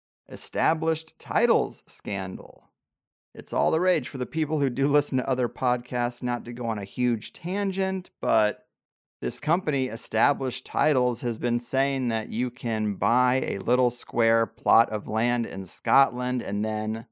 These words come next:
because of the Scottish custom, you can then use the title lord or lady in your name.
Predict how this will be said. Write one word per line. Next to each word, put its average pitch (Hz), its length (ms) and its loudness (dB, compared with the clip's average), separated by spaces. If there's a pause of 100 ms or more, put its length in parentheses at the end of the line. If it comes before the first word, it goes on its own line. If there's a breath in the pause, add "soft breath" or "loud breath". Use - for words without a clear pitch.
(580)
because 117 320 -4
of 110 140 -4
the 101 80 -6
Scottish 98 440 0
custom, 156 520 -2
you 131 180 0
can 127 220 -2
then 120 180 2
use 139 460 0
the 120 100 -6
title 110 540 0
lord 107 360 2
or 101 240 0
lady 98 680 -4 (500)
in 107 140 0
your 107 180 0
name. 101 540 -6